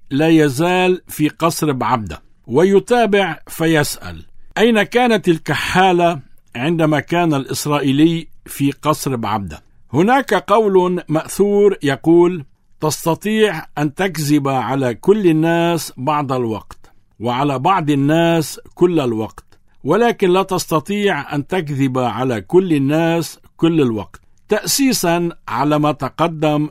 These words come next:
نقول: أن يدعي الحاج محمد رعد أن حزب الله هو الذي أخرج الإسرائيلي من قصر بعبدة، فهذا ضلال وتضليل.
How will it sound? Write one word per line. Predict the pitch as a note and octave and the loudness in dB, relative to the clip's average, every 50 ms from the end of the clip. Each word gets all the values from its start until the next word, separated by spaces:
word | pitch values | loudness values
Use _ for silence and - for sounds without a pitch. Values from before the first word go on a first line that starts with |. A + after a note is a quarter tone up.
| - | -4
نقول: | B2+ B2 B2 - - C#3 D#3 E3 E3+ F#3 F#3 F3+ C#3+ - - _ _ _ _ - - - | -4 -4 -4 -4 0 2 4 4 4 4 2 -2 -4 -8 -14 _ _ _ _ -18 -6 -2
أن | D3+ E3 F3 | 0 2 2
يدعي | F#3+ A3+ B3+ C4 A#3+ F#3+ F3 D3+ D#3+ | 2 2 2 0 2 0 2 2 2
الحاج | D#3 C3+ - - F3 G3+ F#3+ D#3 E3 | 0 0 -2 -2 0 0 0 0 0
محمد | D3+ C3+ C3+ E3+ E3+ D#3+ D3 B2+ C#3+ | -2 -2 -2 -2 0 0 -2 0 0
رعد | D#3+ E3+ F3 F3 F3 D#3 C#3+ - - _ - | 0 2 2 2 0 -2 -6 -14 -14 _ -2
أن | C#3 D3+ D3 C3 | 0 0 0 0
حزب | B2+ - E3+ D#3+ C3+ C#3+ C#3 | 0 -2 -4 -4 -2 -2 0
الله | C#3 C#3+ C#3 C#3 D3 D#3 D#3+ E3 D#3 B2+ - _ _ _ _ _ A2+ | 0 0 2 2 2 4 4 2 0 -2 -8 _ _ _ _ _ -2
هو | C3 D#3 D#3 C#3+ | 0 2 2 2
الذي | C#3 C#3 D3+ D3+ B2+ B2+ B2+ - - | 2 0 0 0 0 -2 -4 -4 -4
أخرج | E3+ F3 - - C#3+ B2 A#2+ G#2+ A#2 | -6 -6 -4 -4 -4 -4 -2 -2 -4
الإسرائيلي | A#2+ A#2+ A#2 - B2+ - - C3+ C3+ C3 B2+ C3 B2+ C3 D3+ D3+ C#3+ B2+ | -4 -6 -4 -6 -8 -8 -4 -4 -4 -4 -2 -2 -2 2 2 2 2 2
من | A2+ A#2 A2+ | -2 -4 -6
قصر | - - - D3 C#3+ - - B2 A#2 | -8 -6 -4 -4 -4 -2 -4 -4 -4
بعبدة، | G#2+ G2+ G#2+ C3 C3+ C3 B2+ C3+ D3+ C#3+ - - - - - - - - - | -4 -4 -4 -4 -4 -2 -2 -2 -2 -2 -8 -14 -18 -20 -20 -20 -20 -20 -8
فهذا | - C4 B3 A#3+ B3 C4 A#3+ F3+ D#3+ D#3 D3 C#3+ | -2 0 2 4 4 2 2 2 0 0 0 -2
ضلال | C#3 B2+ D3 D3 D#3+ F3 F#3 F#3 F#3 F#3 F3 F3+ F3+ F3 E3 - - | -2 -2 -2 -2 0 0 2 2 2 2 2 2 -2 -4 -6 -8 -6
وتضليل. | C3 D3 C#3+ - D#3 C3+ B2+ C3+ D3+ E3 C#3+ G#2+ E2 | -4 -4 -2 -2 -4 -2 0 2 4 4 4 2 -2